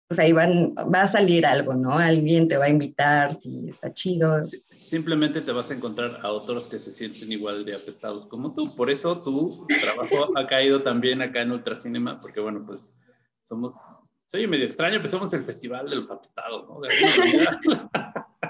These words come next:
Speaker 2: Las, las
Speaker 1: Sí.
Speaker 2: películas que acá pasamos no necesariamente las pasan en otros lados, lo cual está también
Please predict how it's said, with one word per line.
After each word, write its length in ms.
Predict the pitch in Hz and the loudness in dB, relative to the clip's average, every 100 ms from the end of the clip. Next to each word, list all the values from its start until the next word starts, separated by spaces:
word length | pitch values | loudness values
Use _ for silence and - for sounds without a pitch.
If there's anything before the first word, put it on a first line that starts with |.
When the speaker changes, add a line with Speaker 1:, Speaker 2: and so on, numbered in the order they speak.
| - - - - | -6 -2 0 0
Speaker 2:
Las, 400 | 151 - - - - - | -2 -2 -6 -12 -16 -14
las 200 | 285 285 277 | -2 2 4
Speaker 1:
Sí. 40 | |
Speaker 2:
películas 520 | 269 269 233 214 180 | 6 6 6 4 4
que 100 | 175 | 2
acá 260 | 151 165 160 | 0 0 0
pasamos 500 | 175 160 151 165 151 | 0 0 -2 -4 -4
no 160 | 147 147 | -4 -4
necesariamente 600 | 143 139 131 135 131 127 | -4 -4 -6 -6 -8 -8
las 300 | 110 - - | -10 -12 -14
pasan 260 | 117 120 120 | -10 -10 -10
en 120 | 110 | -12
otros 300 | 110 110 104 | -14 -20 -20
lados, 280 | _ 113 _ | _ _ _
lo 60 | _ | _
cual 160 | 117 113 | -20 -20
está 240 | - 113 | -16 -16
también 300 | 104 101 104 | -18 _ _